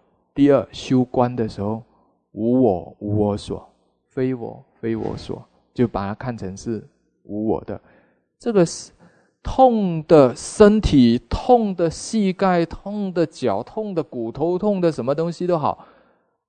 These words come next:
有个我吗？有一个实在的我吗？看，没有一个实在的我。如果是有实在的我的话，这个痛不会去除的，痛永远是痛的。为什么昨天没痛，现在痛？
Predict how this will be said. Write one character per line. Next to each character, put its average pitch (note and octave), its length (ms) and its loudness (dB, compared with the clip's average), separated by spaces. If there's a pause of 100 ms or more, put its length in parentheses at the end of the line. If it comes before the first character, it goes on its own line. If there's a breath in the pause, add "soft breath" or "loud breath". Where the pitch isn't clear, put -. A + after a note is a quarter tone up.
(100)
有 C3+ 200 2
个 F#3+ 100 4
我 D3 240 8
吗？ E3+ 220 0
有 C#3 100 4
一 C3+ 60 4
个 D3+ 100 0
实 C3+ 160 -4
在 C#3+ 160 -2
的 B2+ 140 -4
我 G#2 160 -6
吗？ G#2 240 -14
看， A2+ 240 -16 (840)
没 F#3+ 100 -10
有 G3+ 60 -6
一 - 20 -6
个 D3 100 -6
实 - 160 -10
在 C3 160 -6
的 A#2 100 -6
我。 G#2+ 180 -8
如 D#3+ 120 -2
果 F3 120 2
是 C3+ 240 0
有 B2+ 80 12
实 C#3 200 2
在 F3+ 120 4
的 D3+ 120 4
我 G#2+ 220 2
的 B2+ 80 -2
话， D3 120 0
这 D3 100 -6
个 D#3 120 -2
痛 F3+ 280 -2
不 D3 140 -4
会 C#3+ 100 6
去 C#3+ 220 -2
除 F#2 240 -10
的， F#2 140 -10 (1160)
痛 F#3 220 0
永 A#2+ 220 -2
远 F#2+ 120 -6
是 A2 140 -14
痛 B2+ 320 -18
的。 - 140 -20 (240 soft breath)
为 B3+ 120 4
什 E3+ 140 4
么 D#3 80 6
昨 C#3+ 200 8
天 E3 140 4
没 A2 220 0
痛， C3 260 -6
现 B2+ 220 -2
在 A2+ 180 -4
痛？ A#2 240 -12